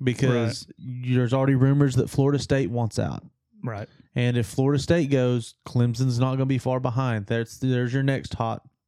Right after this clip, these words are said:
Speaker 1: market.
Speaker 2: No, and, and that, that whole thing with Florida State is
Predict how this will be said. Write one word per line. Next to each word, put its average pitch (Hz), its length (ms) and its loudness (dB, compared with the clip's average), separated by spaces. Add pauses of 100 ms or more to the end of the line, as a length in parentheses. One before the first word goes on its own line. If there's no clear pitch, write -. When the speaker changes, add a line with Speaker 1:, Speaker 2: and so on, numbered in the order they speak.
Speaker 1:
market. 110 440 -6 (240)
Speaker 2:
No, 143 320 -2
and, 139 140 -2
and 135 200 -4
that, 139 220 -6 (140)
that 139 180 -4
whole 143 120 -2
thing 135 220 -4
with 113 100 -6
Florida 131 300 -8
State 156 320 -6
is 113 260 -6